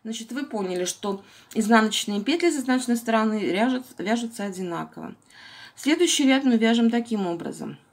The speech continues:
Опять мы провязываем ряд восемь петель лицевыми.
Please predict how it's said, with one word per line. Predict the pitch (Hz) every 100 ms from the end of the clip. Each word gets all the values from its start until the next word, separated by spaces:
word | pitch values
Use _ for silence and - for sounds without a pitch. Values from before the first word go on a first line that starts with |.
| _ _ _ _ _ -
Опять | 190 190 214 185
мы | 185
провязываем | 175 208 233 226 190 170 160 160 156 _ - - - -
ряд | 214 220 180 - - - _ _ _ _ _ _ _ - - -
восемь | 208 247 233 196
петель | 196 202 - 214 180 160 - _ _ _ _ _
лицевыми. | - 226 226 226 190 185 170 180 240